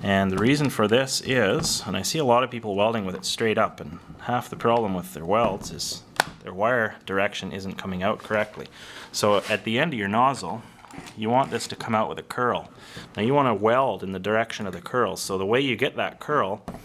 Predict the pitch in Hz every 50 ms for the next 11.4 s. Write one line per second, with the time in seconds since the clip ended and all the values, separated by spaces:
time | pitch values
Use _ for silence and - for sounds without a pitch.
0 | - - - - - - 98 98 95 98 92 - - - 98 90 87 87 98 127
1 | 135 131 - 117 117 - 104 92 90 - - - 110 117 117 - - 131 127 120
2 | 87 101 117 117 - 139 143 113 - - - - - - - - - - - -
3 | - - - - - - - - - - 104 101 98 104 107 107 104 101 - 127
4 | 135 110 107 104 95 95 98 110 120 123 - - 98 90 - - - - - -
5 | - - - - - 139 131 123 117 107 104 101 - 110 101 98 101 104 104 101
6 | 92 110 104 98 98 90 110 120 127 107 90 85 - - - - - - - 113
7 | 101 95 92 92 - - - - - - - - 110 113 120 113 107 117 113 110
8 | 107 101 107 107 - - - 110 107 104 101 107 107 - - - - 110 101 101
9 | 101 - 120 117 - - 117 107 104 98 95 104 107 107 104 101 104 101 98 101
10 | 101 - - - - - - - - - - - - - - - - - - -
11 | - - 107 - - 98 92 -